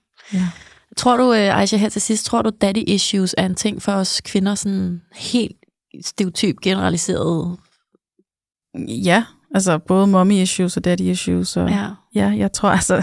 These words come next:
Speaker 3: det er jo sådan et sjovt begreb, men ja, jeg tror virkelig, at vi vil blive ved med at, at lede efter mennesker, som kan afspejle nogle af de traumer, uforløste traumer, vi har med os,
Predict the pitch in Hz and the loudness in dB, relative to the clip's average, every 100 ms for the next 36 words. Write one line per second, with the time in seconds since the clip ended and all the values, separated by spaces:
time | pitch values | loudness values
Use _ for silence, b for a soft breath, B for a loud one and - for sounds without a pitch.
0 | - - B B B B B B - 202 | -2 -10 B B B B B B 2 2
1 | 190 180 - 196 - 190 196 185 202 196 | 4 2 4 2 2 0 2 2 2 2
2 | 208 208 - 226 202 214 214 214 208 - | 2 0 2 0 2 0 0 -2 -2 0
3 | 185 185 - - 190 196 185 190 185 180 | -2 -2 -10 -4 0 0 0 0 0 2
4 | 208 226 240 240 B B - 202 196 190 | 4 6 4 0 B B 0 4 4 4
5 | 196 - 185 180 170 - - _ - 196 | 2 2 4 4 2 0 -8 _ 0 2
6 | 190 196 196 214 220 190 185 - 190 185 | 4 4 4 4 4 0 -2 0 2 2
7 | 185 _ _ _ _ - 196 190 196 - | 0 _ _ _ _ 2 4 6 2 2
8 | 202 190 - 180 185 - 180 185 - 190 | 2 2 2 0 0 2 2 2 0 2
9 | 175 175 175 175 180 180 - - 165 170 | 2 2 2 2 2 0 -4 2 2 4
10 | 170 208 196 190 156 156 - 165 180 175 | 2 2 2 2 2 -2 2 4 4 4
11 | 170 165 165 165 175 - - | 4 4 4 2 0 -2 -6